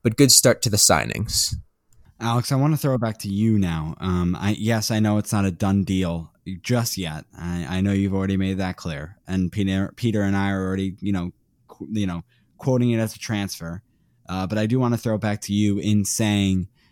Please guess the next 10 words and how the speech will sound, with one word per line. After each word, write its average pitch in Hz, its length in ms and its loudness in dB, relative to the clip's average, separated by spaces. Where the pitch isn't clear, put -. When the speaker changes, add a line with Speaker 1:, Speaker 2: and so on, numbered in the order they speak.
Speaker 2:
your 113 160 4
thoughts 113 280 -2
on 101 120 2
Zouma, 92 520 0
uh, 92 280 -2
being 104 400 -2
included 104 480 -4
in 95 120 -2
this 90 200 -6
deal, 92 320 -8